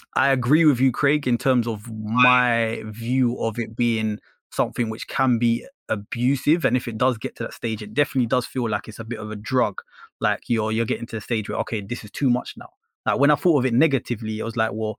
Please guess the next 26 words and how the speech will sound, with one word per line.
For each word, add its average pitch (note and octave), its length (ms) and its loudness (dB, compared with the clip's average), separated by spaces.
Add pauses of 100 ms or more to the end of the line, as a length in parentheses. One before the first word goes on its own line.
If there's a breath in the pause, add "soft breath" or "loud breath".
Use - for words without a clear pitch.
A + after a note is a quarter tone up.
(360)
am A#2+ 120 2
I B2 60 4
doing C#3+ 220 4
it C#3 100 0
too D3 180 2
much? D#3+ 240 0
This D3 140 0
feels C#3+ 240 4
like C3 220 2
I'm, A#2+ 280 2
I'm A#2 200 0
just - 180 -6
addicted A#2 460 -4
to A#2 100 -6
it G#2+ 80 -8
now. G2 180 -2
Like, G2 160 -6
what's C3+ 160 0
going B2 280 0
on? A2+ 160 -6 (500)
Um, A#2 500 4 (1000)
for B2 280 0
you, B2+ 680 2 (500)
what B2+ 360 -2
was C3 280 0
your, B2 440 2